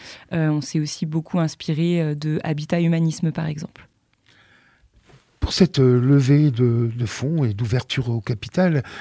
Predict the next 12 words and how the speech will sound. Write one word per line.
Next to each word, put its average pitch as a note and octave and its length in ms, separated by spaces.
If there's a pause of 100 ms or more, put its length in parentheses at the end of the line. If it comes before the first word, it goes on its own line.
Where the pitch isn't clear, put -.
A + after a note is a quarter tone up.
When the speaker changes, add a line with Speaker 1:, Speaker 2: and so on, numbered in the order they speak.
(100)
Speaker 2:
est-ce - 180
que C3 120
vous B2 260
organiseriez, B2 1120
euh, A2+ 160
prochainement B2+ 600 (320)
des B2 120
rendez-vous C3+ 600
avec G#2+ 280
le A#2+ 80
public, B2 560
euh, A2+ 160